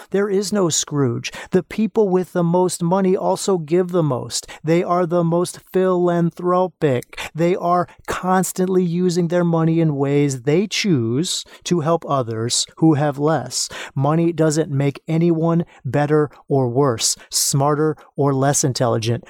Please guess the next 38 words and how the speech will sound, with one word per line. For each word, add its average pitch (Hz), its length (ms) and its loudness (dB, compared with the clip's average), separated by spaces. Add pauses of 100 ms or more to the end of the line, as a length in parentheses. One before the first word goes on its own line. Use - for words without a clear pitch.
(160)
more 147 420 0
or 156 220 0
less 147 300 -2
worthy, 139 400 0 (100)
more 143 340 2
or 143 200 -2
less 143 260 -2
greedy, 139 500 0
more 139 380 2
or 147 200 0
less 139 220 0
selfish, 143 480 -2
or 151 140 0
anything 139 340 0
else. 131 380 -2 (180)
And 139 140 -4
brothers, 160 400 0
these 180 260 0
too 208 420 -2 (260)
are 139 500 0 (240)
all 117 500 0 (320)
thoughts. 175 540 -2 (220)
Go 202 180 2
ahead, 196 240 0
rewind 180 340 2
the 175 60 0
podcast, 156 540 -2
take 190 180 0
it 190 80 -4
all 190 180 2
the 185 80 2
way 180 180 2
back, 151 260 -2
take 185 180 0
it 180 100 -2
back 180 240 0
two 160 160 0
minutes. 113 380 -2